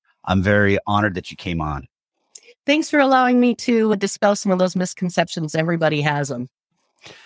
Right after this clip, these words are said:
Speaker 1: Yes, and we all don't have to go after Chick-fil-A and McDonald's franchise.
Speaker 2: No, not today. Maybe tomorrow. Let's build up to it. Let's get that starter home first.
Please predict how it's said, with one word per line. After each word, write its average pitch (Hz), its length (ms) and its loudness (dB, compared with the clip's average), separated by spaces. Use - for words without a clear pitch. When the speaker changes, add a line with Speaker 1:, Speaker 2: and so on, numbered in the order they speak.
Speaker 1:
Yes, 101 320 0
and 98 80 -2
we 95 140 0
all 101 160 4
don't 101 220 0
have 98 200 -2
to - 80 -8
go 90 180 2
after 90 440 0
Chick-fil-A 87 520 -4
and 82 100 -4
McDonald's 82 500 -2
franchise. 82 440 -4
Speaker 2:
No, 196 380 0
not 466 140 2
today. 277 440 0
Maybe 359 220 0
tomorrow. 262 560 2
Let's 262 160 -4
build 294 240 2
up 240 180 0
to 160 200 -10
it. - 120 -12
Let's 240 180 -8
get 339 180 -4
that 277 160 0
starter 220 360 0
home 170 240 0
first. 151 400 -6